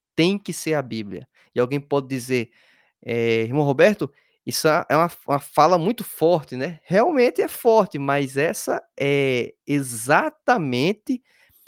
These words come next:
o que a Bíblia nos solicita de crença nela. É que ela é a única e suficiente autoridade do quesito de observância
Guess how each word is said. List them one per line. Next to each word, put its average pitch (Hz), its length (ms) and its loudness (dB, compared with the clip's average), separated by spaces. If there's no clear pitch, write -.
o 160 100 4
que - 200 2
a 202 80 6
Bíblia 180 600 -2
nos 185 440 2
solicita 254 1000 0
de 160 180 -6
crença 240 560 2
nela. 131 460 0
É 120 80 -8
que 131 300 -4
ela 147 320 0
é 135 280 -2
a 160 200 -2
única 220 640 0
e 175 100 -4
suficiente 143 1120 -8
autoridade 165 1160 4
do 151 140 -8
quesito 165 480 -2
de 160 220 -6
observância 165 1120 0